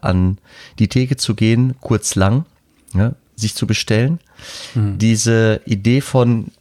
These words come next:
Speaker 1: Kneipe neben Kirche, die, äh, das war eigentlich jahrhundertelang ein Erfolgsmodell. Es ist schade, dass sich das gerade irgendwie verflüchtigt. Und es ist diesmal nicht unbedingt die Kirche, die als erste geht. Oft ist es die Kneipe, die dicht hat.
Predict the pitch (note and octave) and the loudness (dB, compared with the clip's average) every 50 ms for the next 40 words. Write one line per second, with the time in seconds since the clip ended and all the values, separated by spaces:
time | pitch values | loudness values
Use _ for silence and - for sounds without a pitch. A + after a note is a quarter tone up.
0 | _ - - - - A#2+ A#2+ G#2+ A#2+ C#3+ - - - E3 E3+ D#3 - B2+ A2+ A#2+ | _ -20 -14 -4 0 0 2 2 2 0 0 0 0 2 2 0 0 0 2 2
1 | C3+ C3+ C#3 C#3 C3 - - - G#2+ G2+ G2+ G2 - - - - _ _ _ _ | 2 2 2 0 -2 -2 -2 0 0 0 0 -2 -4 -8 -8 -10 _ _ _ _
2 | _ _ _ - - - - _ _ _ _ _ - A2 A2+ A2+ A2+ - - - | _ _ _ -20 -20 -20 -20 _ _ _ _ _ 0 0 2 2 0 -2 -4 -2
3 | A2 G2+ G2+ F#2+ - G#2 - - B2 B2 - - A#2 A#2 A2+ - A2 G#2 G#2 C3 | 0 0 0 2 0 -2 0 0 0 0 0 2 0 0 2 0 0 0 2 2
4 | C#3 C#3 - - A2 G2+ G#2+ A#2 - - G#2 - - F#2+ F2+ F#2 F#2 - - - | 2 2 0 0 2 2 0 0 0 -2 -2 0 0 0 0 0 -2 -2 -2 -4
5 | D#2+ D#2+ - B1+ C#2+ - - - _ _ - - - - - - - - F2+ F#2 | -2 -2 0 0 -2 -2 -4 -10 _ _ -6 -6 -4 -4 -4 -4 -2 0 0 0
6 | A2 G#2+ A2+ G2+ - F#2 F#2 - - F#2+ - - F#2 - - - F2+ F#2 F2 E2+ | 2 2 0 0 0 -2 -4 -2 -8 -4 -4 -4 -4 -4 -4 -2 -2 0 0 0
7 | - E2 E2 D#2+ D#2 D#2+ D#2 - - - - - C2 - - - - - - - | 0 -2 -2 -2 0 -2 -2 -4 -4 -8 -6 -8 -10 -8 -8 -10 -12 -12 -14 -20
8 | - _ - - - - - - - - - A2 G#2 B2+ B2 B2+ D3 C3 - - | -20 _ -20 -20 -18 -18 -18 -18 -10 -4 -2 0 0 0 2 2 2 0 2 2
9 | D#3+ D3 - D#3+ C#3+ C#3+ E3+ G3 G3 F3+ E3+ E3 D#3+ E3 D#3+ D3+ - D3 C3+ - | 0 2 2 0 2 2 2 2 2 2 4 4 4 4 2 2 0 -2 0 2
10 | - C3+ C3+ B2+ C3 B2+ A2 A#2 A2+ G#2+ G#2 - - G#2+ B2 - - - B2 B2 | 2 2 2 2 2 2 2 2 2 0 0 0 -2 -2 -2 -2 -4 -4 0 0
11 | C3 C#3 C#3 - - - - - - - - _ - G#2 - - F#2+ F#2 F#2 - | 0 0 0 -4 -18 -20 -20 -20 -20 -20 -8 _ -6 -4 -2 0 0 2 2 0
12 | - - - - - E2+ F2 F2 - - - B1+ C2+ - - - - - - - | 0 -4 -4 0 2 2 2 2 -2 -6 -6 -6 -6 -6 -8 -10 -8 -10 -10 -8
13 | - - - | -8 -12 -12